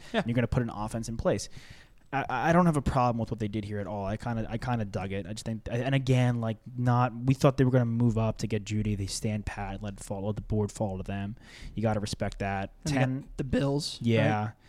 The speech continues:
Speaker 2: Epenesa is good, not great, but again, he's a rotational piece 'cause they invested so heavily in the offseason and the, in the defensive line, so I like that for them.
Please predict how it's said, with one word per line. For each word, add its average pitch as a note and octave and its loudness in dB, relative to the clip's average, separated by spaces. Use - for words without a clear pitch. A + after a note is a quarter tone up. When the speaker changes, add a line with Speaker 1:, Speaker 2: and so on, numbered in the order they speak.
Speaker 2:
Epenesa D3+ 4
is A2+ 2
good, A#2+ 6
not A#2 2
great, A2+ 2
but A#2+ 2
again, A2+ 0
he's A2 0
a G#2+ -4
rotational G#2+ -4
piece A2+ -6
'cause A2 -6
they G#2+ 0
invested G2+ -4
so A2+ -2
heavily G#2 -2
in G2 -4
the F#2 -6
offseason G#2+ -6
and G2 -6
the, G2 -4
in G#2 -8
the G2+ -6
defensive G#2 -6
line, G#2 -6
so G#2 -4
I G2 -4
like G2 -6
that G#2 -2
for A2 -10
them. G#2+ -2